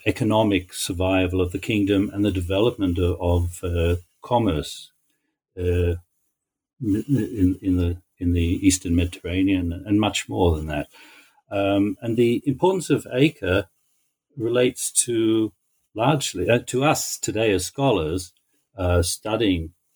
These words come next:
the city and studying the period, it relates to how it was destroyed, in fact, and how it, uh,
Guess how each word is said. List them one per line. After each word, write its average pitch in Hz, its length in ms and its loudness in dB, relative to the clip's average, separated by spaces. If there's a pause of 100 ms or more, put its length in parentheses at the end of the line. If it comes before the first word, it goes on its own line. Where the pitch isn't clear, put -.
(160)
the 90 80 -2
city 95 300 2
and 90 100 2
studying 101 460 0
the 85 80 -6
period, 90 520 -2 (680)
it 127 40 -8
relates 120 540 0
to 113 260 4
how 110 520 0 (100)
it 120 220 0
was 117 180 0
destroyed, 117 640 0
in 82 160 -2
fact, 87 440 -4
and 92 200 2
how 101 240 0
it, 98 100 -2 (380)
uh, 113 300 -4